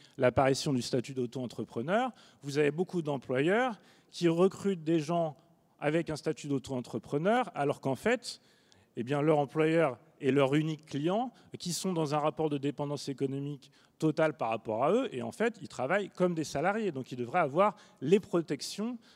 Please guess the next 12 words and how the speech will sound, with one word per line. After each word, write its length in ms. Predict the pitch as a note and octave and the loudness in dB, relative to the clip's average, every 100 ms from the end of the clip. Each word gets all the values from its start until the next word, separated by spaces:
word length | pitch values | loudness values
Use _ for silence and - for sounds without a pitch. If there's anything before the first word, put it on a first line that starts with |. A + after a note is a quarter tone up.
| _ | _
euh, 140 | C3 B2+ | -4 2
des 180 | C#3+ F#3 | 6 6
salariés. 540 | - E3 D3 C#3 B2 | 6 0 0 0 -2
Donc 180 | B2 A#2+ | -2 2
nous, 160 | G#3+ | 2
ce 120 | G#3 - | 2 0
qu'on 100 | E3+ | -4
propose, 640 | - D#3+ D#3 D#3 C#3+ G#2+ - - - | 0 0 4 4 2 -2 -14 -20 -12
c'est 240 | - D3+ | -2 -2
qu'il 840 | B2+ D#3 D3+ C#3+ - - _ D#3 | 0 4 4 4 -4 -20 _ -12
faut 360 | - F3 D#3+ C#3+ - - | -2 6 6 6 -2 -14
réintégrer 1000 | A2 A2 D#3+ G3 F#3+ F#3+ F3+ D#3 F3 E3+ | -8 2 4 6 4 0 -2 -2 -2 -4